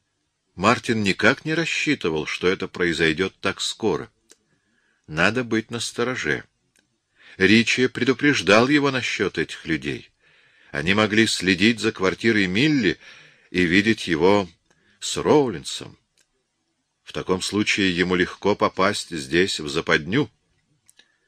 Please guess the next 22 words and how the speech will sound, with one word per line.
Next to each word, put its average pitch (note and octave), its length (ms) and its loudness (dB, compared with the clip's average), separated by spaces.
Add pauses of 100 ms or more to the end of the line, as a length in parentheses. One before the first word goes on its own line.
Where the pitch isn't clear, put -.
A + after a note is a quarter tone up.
(960)
«Поскольку D#3 480 4
у A2+ 60 2
нас D3 240 2
пошел A#2 420 0
доверительный D#2+ 640 -2
разговор», — D#2 680 2 (800)
произнесла B2 580 -2
Лорен, A#2 400 2
наблюдая G#2 520 2
за F2+ 160 -4
Коридоном, — D#2+ 720 -2 (360)
«скажите, D#3 520 2
чем F#3 300 2
занимаетесь E3+ 720 2
вы?» D2 220 -6 (1500)
«Я D#2 300 2
солдат F#2+ 540 2
удачи». F2 540 -2 (540)
«А G#2 80 -6
что B2+ 220 4
это A2 160 4
означает?» E2 480 0